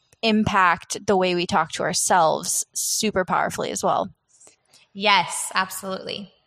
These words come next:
Speaker 1: Yeah. Yeah. So with, um,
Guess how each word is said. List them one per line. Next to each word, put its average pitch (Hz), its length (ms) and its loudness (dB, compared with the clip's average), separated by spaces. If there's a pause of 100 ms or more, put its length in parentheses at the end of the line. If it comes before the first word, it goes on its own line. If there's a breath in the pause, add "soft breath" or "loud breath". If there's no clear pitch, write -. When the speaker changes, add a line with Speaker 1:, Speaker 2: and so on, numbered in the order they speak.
(380)
Speaker 1:
Yeah. 214 400 4 (580 loud breath)
Yeah. 233 220 8
So 254 640 8
with, 320 360 2 (120)
um, 208 580 6